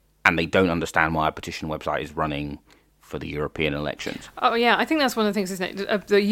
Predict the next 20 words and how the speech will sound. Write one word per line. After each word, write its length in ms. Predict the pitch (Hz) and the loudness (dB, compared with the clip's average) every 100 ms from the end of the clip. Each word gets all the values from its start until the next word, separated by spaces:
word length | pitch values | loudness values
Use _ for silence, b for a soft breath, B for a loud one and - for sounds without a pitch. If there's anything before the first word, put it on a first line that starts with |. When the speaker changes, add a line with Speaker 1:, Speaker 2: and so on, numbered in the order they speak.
| 220 | 4
Speaker 2:
YouGov 720 | 202 180 - - - - 208 | 4 2 -4 -20 -20 -20 -12
polling 320 | - 202 190 | 4 6 6
about 220 | 180 180 175 | 2 2 2
who, 360 | 208 196 180 175 | 2 2 0 -2
which 220 | 208 - | -4 0
politicians 480 | 202 180 202 196 - | -2 0 -2 -4 -4
people 240 | 196 180 | -4 0
recognise 560 | 185 185 196 165 151 - | 0 0 -4 -2 -6 -4
pretty 240 | - 226 | 0 0
much 160 | 185 - | 0 -4
gives 220 | 196 165 | -6 -6
you 60 | 180 | -8
Prime 340 | - 196 185 | -2 0 0
Minister, 580 | 180 175 - 175 165 - | -2 -4 -6 -4 -4 -4
Leader 260 | 180 196 180 | -2 -2 0
of 40 | |
the 40 | 180 | -4
Opposition, 640 | 175 170 175 - 156 160 | -4 -6 -6 -6 -8 -8
and 160 | 175 175 | -4 -2
then, 480 | 165 160 156 165 | -2 -4 -6 -6